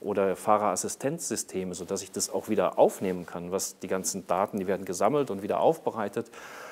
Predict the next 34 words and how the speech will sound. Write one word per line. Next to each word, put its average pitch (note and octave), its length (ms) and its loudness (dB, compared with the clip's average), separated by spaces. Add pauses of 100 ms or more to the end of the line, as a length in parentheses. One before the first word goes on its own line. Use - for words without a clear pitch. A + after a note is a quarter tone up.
(480)
Und, A2 300 2
äh, G#2+ 300 10
äh, G2+ 460 2
solche A#2+ 260 6
Dinge B2+ 300 2
werden, B2 340 2
werden A#2 220 4
eben A2 260 0
in F2+ 100 -2
diesem G#2+ 180 -2
Studiengang G2 560 0
angegangen. F#2+ 680 -2 (240)
Und, G2+ 420 -4
ähm, F#2+ 380 0 (300)
wir G2+ 80 4
haben G#2 100 4
ja G#2+ 60 4
nicht A#2+ 180 0
nur B2 100 0
den G#2+ 140 2
Lehrpreis A2+ 540 2
für G#2+ 200 -4
den F#2 300 -2 (680)
Studiengang D3+ 560 0
bekommen, G3 460 -4
sondern A2+ 340 2
wir G#2+ 120 2
haben B2 100 2
ja A#2 80 2
auch G#2+ 140 2
den G#2 140 -2
Lehrpreis A2+ 640 0 (280)
für - 160 -4
eine G2+ 260 0